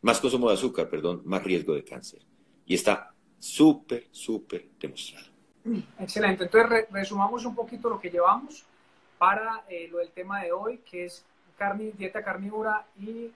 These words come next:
Speaker 2: riesgo cardiovascular. Hablamos un poco del supuesto colesterol malo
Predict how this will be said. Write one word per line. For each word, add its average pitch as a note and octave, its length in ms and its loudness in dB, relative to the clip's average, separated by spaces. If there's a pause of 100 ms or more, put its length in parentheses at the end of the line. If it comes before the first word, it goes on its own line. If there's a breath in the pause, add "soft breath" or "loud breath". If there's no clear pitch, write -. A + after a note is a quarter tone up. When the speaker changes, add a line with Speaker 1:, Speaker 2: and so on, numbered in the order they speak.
Speaker 2:
riesgo F3+ 300 -6
cardiovascular. E3 760 -4
Hablamos F#3 440 0
un G#3 120 -10
poco A3+ 460 -4 (580 soft breath)
del F#3+ 500 -4
supuesto G3 880 0
colesterol F3 540 0
malo F#3+ 380 6